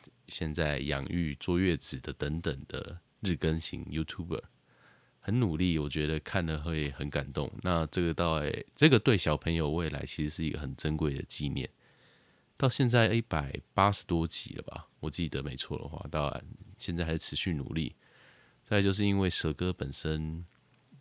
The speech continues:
跟我们工作自己接一些案子来讲会比较忙碌，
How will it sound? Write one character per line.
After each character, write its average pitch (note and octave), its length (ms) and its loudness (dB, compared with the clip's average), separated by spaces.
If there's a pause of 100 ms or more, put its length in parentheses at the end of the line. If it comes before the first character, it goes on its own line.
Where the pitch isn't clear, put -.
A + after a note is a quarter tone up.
跟 F2+ 120 2
我 E2+ 120 0
们 C#2+ 120 -4
工 E2 220 -2
作 D#2+ 220 -2
自 - 160 -6
己 C#2+ 100 -4
接 D2+ 240 -4
一 - 80 -6
些 - 120 -6
案 D#2 220 -2
子 C#2 180 -10
来 C#2 120 -8
讲 C#2 220 -6
会 E2 160 -2
比 - 100 -8
较 D2+ 140 -2
忙 C#2+ 260 -4
碌， E2 240 -2